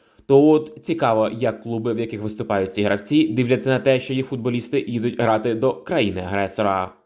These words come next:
Ладно, ще б вони грали на нейтральному полі, але ні, ці футболісти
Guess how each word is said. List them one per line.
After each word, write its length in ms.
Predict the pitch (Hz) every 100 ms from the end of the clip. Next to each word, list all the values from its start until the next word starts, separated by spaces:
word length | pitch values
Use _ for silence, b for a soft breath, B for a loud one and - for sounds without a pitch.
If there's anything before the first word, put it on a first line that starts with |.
| b b b b b b
Ладно, 300 | 127 135 151
ще 180 | 143 156
б 40 |
вони 180 | 131 147
грали 320 | 139 139 139
на 180 | 139 147
нейтральному 600 | 139 110 101 101 104 107
полі, 520 | 117 113 107 104 95 -
але 240 | - 110 107
ні, 280 | 117 107 107
ці 160 | 110
футболісти 680 | 107 92 104 131 - 147